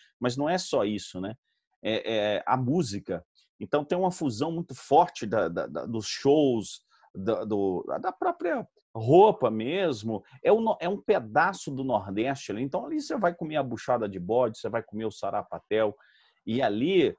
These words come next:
não tem esse papo, ninguém, assim, vai ficar,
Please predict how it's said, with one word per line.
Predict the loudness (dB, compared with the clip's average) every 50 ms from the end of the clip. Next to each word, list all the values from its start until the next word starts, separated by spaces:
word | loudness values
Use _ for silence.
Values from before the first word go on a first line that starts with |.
| _ _ _ -2
não | 0 0 0 0
tem | -2 -6 -6 -4
esse | -4 -6 -4 -4
papo, | -4 0 4 6 6 6 4 2 -2 -4
ninguém, | -2 -2 -2 -2 -2 0 0 0
assim, | -2 -2 -4 -4 -4 -4 -4 -6 -8 _ _ _ _ _ -8
vai | -8 0 4 4 4 4
ficar, | 4 0 -6 -2 2 4 6 6 6 6 6 4 2 0 -2 -4